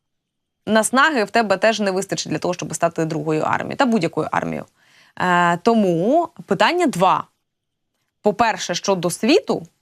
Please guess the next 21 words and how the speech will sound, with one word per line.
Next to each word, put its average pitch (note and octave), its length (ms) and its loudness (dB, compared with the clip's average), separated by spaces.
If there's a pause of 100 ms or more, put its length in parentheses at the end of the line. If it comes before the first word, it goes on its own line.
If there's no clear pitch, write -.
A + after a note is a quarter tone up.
і G3+ 80 -2
що G3 180 -2
значить F3 300 -2
другою E3+ 340 0
армією, - 540 -2 (240)
після F#3 360 0
кого, F3+ 540 2 (1700)
з F3+ 160 -2
якого A#3+ 380 4
кінця, F#3+ 760 2 (1120)
е, C4 540 4
будемо C#4 280 2
рахувати C4+ 480 2
ту C4 120 0
другу B3 300 2
армію, A#3+ 600 2
і A#3+ 120 4 (680)
якщо G3+ 400 0
б E3+ 80 0
раптом, G3+ 640 0
о, G#3 260 2